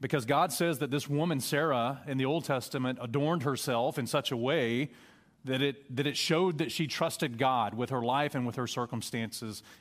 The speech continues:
even though she faced challenges in her fa-, in her family, in her marriage, with her husband, uh, in her own faith. She, she faced challenges, and yet, by God's grace and faith in His Word, was able to overcome those challenges. And so this morning,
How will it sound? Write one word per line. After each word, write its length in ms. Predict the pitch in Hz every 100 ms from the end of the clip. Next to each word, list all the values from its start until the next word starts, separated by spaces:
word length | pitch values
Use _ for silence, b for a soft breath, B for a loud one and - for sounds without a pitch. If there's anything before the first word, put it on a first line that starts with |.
| B
even 280 | 180 214 202
though 140 | 185
she 180 | 160 175
faced 320 | - 156 -
challenges 760 | - 139 147 143 110 110 95 - B B -
in 100 | 139
her 160 | 139
fa-, 300 | 117 139 147 -
in 140 | 147
her 140 | 135 120
family, 400 | 139 156 165 156
in 60 |
her 100 | 131
marriage, 560 | 120 135 160 170 127 -
with 100 | 123
her 80 | 113
husband, 460 | 151 - 185 185 B B B -
uh, 140 | 113 -
in 160 | 170
her 160 | 160 165
own 200 | 160 147
faith. 600 | - 160 151 110 - - B B B -
She, 260 | - 156
she 220 | - 165
faced 440 | 156 175 175 185 -
challenges, 800 | 165 165 185 160 120 113 131 135
and 180 | 131 135
yet, 580 | 165 143 151 - -
by 140 | 127 131
God's 320 | 135 151 123
grace 560 | 120 151 160 214 - - B B B -
and 160 | 131
faith 340 | - 165 180 180
in 100 | 151
His 180 | 123
Word, 340 | 120 151 147 113
was 180 | 123 147
able 280 | 143 151
to 80 | 139
overcome 540 | 123 139 127 - 131 110
those 120 | 104
challenges. 600 | 123 113 110 98 101 101
And 100 | 110
so 80 | 147
this 180 | 135
morning, 400 | 147 165 170 139